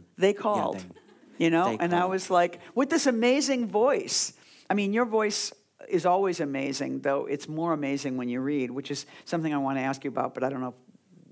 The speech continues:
Speaker 1: whether you wanna answer that right now. But it's like,
Speaker 2: Mm.
Speaker 1: y-, your voice, it was such a great voice. I was, "Of course I want this person to come over to my house," you know? And then my house, my apartment,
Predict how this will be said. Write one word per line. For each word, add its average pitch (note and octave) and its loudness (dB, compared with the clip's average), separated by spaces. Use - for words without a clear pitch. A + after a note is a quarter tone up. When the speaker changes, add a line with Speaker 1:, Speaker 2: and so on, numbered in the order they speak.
Speaker 1:
whether C3 -6
you C3 -4
wanna C3 -4
answer C3 -6
that B2 -4
right B2+ -2
now. C#3 0
But C#3 0
it's D3 0
like, C#3 0
Speaker 2:
Mm. - -16
Speaker 1:
y-, - -12
your E3 2
voice, F3 2
it F3+ 2
was E3+ -4
such A#3+ -2
a A3 0
great E3+ 2
voice. G3+ 0
I D#3+ 0
was, D#3+ -4
"Of E3 -6
course A#3 -4
I F3+ 0
want D#3 -2
this - -12
person C3+ -8
to D3+ -8
come C#3 -4
over B2+ -6
to - -12
my B2 -4
house," - -6
you C3+ -2
know? C#3 -2
And C#3+ -2
then D3 -2
my C#3 -4
house, B2+ -6
my B2+ -2
apartment, - -6